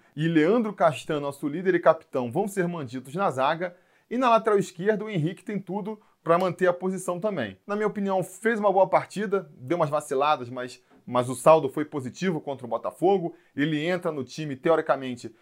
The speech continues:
porque tem um poder defensivo maior. Jogando fora de casa, contra um time que deve ir pra cima, que nem é o caso do Inter, acredito que ele vai ser mantido ali na posição. Do meio pra frente é que começam as dúvidas,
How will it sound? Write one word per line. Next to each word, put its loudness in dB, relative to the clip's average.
porque 0
tem -2
um -6
poder -2
defensivo -8
maior. 4
Jogando 2
fora 2
de -6
casa, 0
contra -14
um -8
time -8
que -14
deve 2
ir -8
pra 6
cima, -10
que -16
nem -8
é -8
o -8
caso 4
do -8
Inter, -6
acredito -2
que -6
ele 0
vai 2
ser -4
mantido -2
ali 0
na 4
posição. 0
Do 2
meio 2
pra 8
frente -2
é -14
que -14
começam -4
as -6
dúvidas, 0